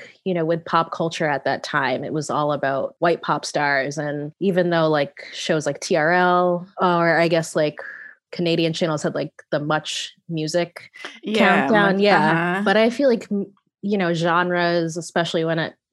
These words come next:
Speaker 1: came to, like, Black musical acts, there wasn't, like, a lot of crossover,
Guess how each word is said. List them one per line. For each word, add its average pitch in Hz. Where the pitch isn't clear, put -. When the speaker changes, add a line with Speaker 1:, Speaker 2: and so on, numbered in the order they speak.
Speaker 1:
came 156
to, 165
like, 147
Black 170
musical 165
acts, 143
there 185
wasn't, 202
like, 170
a 175
lot 175
of 160
crossover, 247